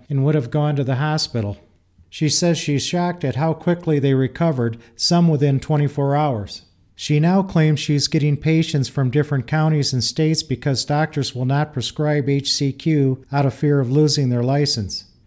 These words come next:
She said she learned of H C Q from the president and wants him to keep spreading the word that it's saving lives and that Fauci is trying to silence him from speaking out.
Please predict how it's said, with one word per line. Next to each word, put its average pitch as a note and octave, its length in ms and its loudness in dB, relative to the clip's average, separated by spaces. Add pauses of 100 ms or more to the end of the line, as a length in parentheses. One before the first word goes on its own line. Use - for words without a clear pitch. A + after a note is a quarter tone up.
(260)
She E3+ 240 0
said G3+ 320 0
she E3 180 0
learned E3 300 2
of C#3 120 0
H E3 240 0
C D#3+ 220 2
Q F3 320 2
from D3 220 -6
the C3+ 100 0
president B2+ 800 0
and C#3 160 2
wants E3+ 280 2
him D3 100 2
to C3+ 60 0
keep D#3+ 300 0
spreading D#3 440 0
the C#3+ 100 0
word D3 400 0 (100)
that C3+ 140 0
it's C3+ 160 2
saving E3 460 2
lives D3 500 0 (100)
and C#3 140 2
that C#3 200 2
Fauci E3 440 2
is C#3 100 0
trying D#3+ 300 0
to C3 80 2
silence D#3+ 560 2
him B2+ 260 2
from B2+ 180 -4
speaking C#3+ 540 0
out. C3+ 340 -6